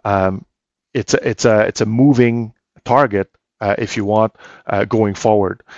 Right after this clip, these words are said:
And, and we know we have to, um, to adjust, and we know we can't stop. At this point in time, we just need to push forward,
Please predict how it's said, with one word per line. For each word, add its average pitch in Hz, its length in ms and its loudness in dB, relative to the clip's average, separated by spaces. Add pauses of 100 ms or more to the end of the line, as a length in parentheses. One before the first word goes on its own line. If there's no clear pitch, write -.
(100)
And, 110 320 -2
and 107 200 -2
we 113 160 2
know 110 520 2
we 101 180 -4
have 98 400 -2
to, 92 580 -6
um, 90 440 -4 (140)
to 110 120 -2
adjust, 107 480 0 (220)
and 104 140 -4
we 107 120 0
know 117 160 4
we 107 180 0
can't 101 300 -4
stop. 107 320 -2
At 101 140 -4
this 117 160 2
point 123 240 0
in 104 80 -2
time, 113 280 -2 (300)
we 110 120 -4
just 110 200 -2
need 113 160 -2
to 107 80 -10
push 110 280 -4
forward, 104 440 0